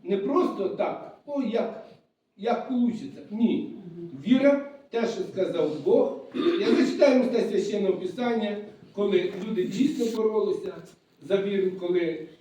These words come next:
де їх була навіть угроза життя, але вони стояли твердо. М. Бо Слово Боже навіть ще каже так: "Бо вкрались до вас деякі люди,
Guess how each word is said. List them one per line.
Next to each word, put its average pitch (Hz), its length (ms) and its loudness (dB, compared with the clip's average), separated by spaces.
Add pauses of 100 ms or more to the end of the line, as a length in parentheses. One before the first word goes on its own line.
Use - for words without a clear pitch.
(760)
де 214 340 4
їх - 600 0
була 208 220 0
навіть 190 460 0
угроза 170 540 -2
життя, 254 500 -2 (400)
але 190 220 -2
вони 214 480 0 (120)
стояли 160 500 -4
твердо. 120 440 -6 (1000)
М. 123 220 -6 (1800)
Бо 226 320 8
Слово 277 380 0
Боже 254 260 6
навіть 233 380 6
ще 240 120 -2
каже 202 280 2
так: - 460 0
"Бо 247 140 8
вкрались 277 640 6
до 262 100 4
вас 247 380 6
деякі 240 480 4
люди, 240 640 2